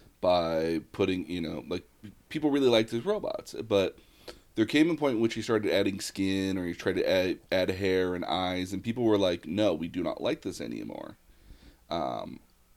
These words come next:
and eventually gets to the point on the graph, 'cause it's basically an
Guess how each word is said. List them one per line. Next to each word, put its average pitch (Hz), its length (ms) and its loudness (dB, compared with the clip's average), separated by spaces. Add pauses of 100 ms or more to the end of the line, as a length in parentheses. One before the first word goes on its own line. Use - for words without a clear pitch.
and 98 140 0
eventually 120 380 4
gets 110 240 2
to - 100 -16
the 95 100 -2
point 98 520 -2
on 90 160 -2
the 82 80 -4
graph, 92 260 0
'cause 92 160 -12
it's 98 100 -8
basically 160 520 2
an 95 300 0